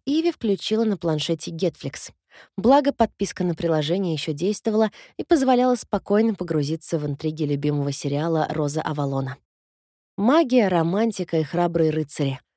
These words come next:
А как ещё отвлечься от непогоды и чужих любовных проблем? Распускающиеся на заставке бархатные цветы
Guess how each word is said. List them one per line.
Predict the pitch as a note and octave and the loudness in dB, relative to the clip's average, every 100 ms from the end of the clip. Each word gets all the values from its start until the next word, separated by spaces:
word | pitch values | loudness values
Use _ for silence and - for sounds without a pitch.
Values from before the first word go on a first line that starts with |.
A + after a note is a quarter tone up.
| _ _ | _ _
А | A3+ | 2
как | C4+ C4+ - | 4 2 2
ещё | A3+ - - C4 | 0 0 0 2
отвлечься | F#3 E3 F3+ F#3 - F3 | 2 0 -2 -2 -4 -2
от | D#3+ | -2
непогоды | F3+ E3 D#3 D#3 F#3+ F#3+ D#3 | -2 -2 -2 0 0 2 0
и | D#3+ | -4
чужих | - E3+ D#3 - | -2 0 -2 -2
любовных | E3+ D3+ D#3 D3+ C#3+ | -2 2 0 0 -2
проблем? | D#3 D3 D3+ D3 - _ _ _ _ - - _ | -2 -2 -2 -4 -8 _ _ _ _ -20 -20 _
Распускающиеся | D4+ - E4 - G4+ E4+ - C4+ - | -2 2 -2 4 4 4 2 0 2
на | B3 | 2
заставке | A#3+ A#3+ C#4+ C4+ - | 2 2 0 0 -2
бархатные | F#3 A3+ A3+ G#3+ G#3 F#3+ | 2 2 2 -2 -2 -2
цветы | - G3 - C4 | -4 -4 0 0